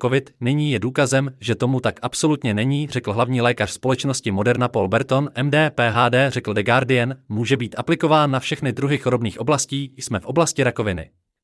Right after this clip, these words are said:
infekčních onemocnění, kardiovaskulárních onemocnění, autoimunitních onemocnění, vzácných onemocnění. Máme studie ve všech těchto oblastech a všechny ukázaly obrovský slib,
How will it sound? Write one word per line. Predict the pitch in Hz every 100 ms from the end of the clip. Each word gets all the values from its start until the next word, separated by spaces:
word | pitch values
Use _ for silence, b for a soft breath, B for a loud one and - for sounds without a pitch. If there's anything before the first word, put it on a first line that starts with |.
| _ _
infekčních | 123 135 160 - 156 117
onemocnění, | 147 156 156 156 147 151
kardiovaskulárních | 131 123 127 120 - 131 120 117 101 -
onemocnění, | 110 117 - 110 107 120 -
autoimunitních | 120 165 196 196 190 185 170 -
onemocnění, | 156 160 - 143 120 123 - -
vzácných | 101 123 - 117 117
onemocnění. | 131 107 - 87 80 80 _ _ _ _ _ _ _ _ _ _ _ _ 107
Máme | 123 131
studie | - 165 175 156
ve | 147
všech | 156 -
těchto | 135 139
oblastech | 120 139 139 160 147
a | 113
všechny | - 113 101
ukázaly | - 143 127 131 117
obrovský | 110 117 - 104
slib, | - 151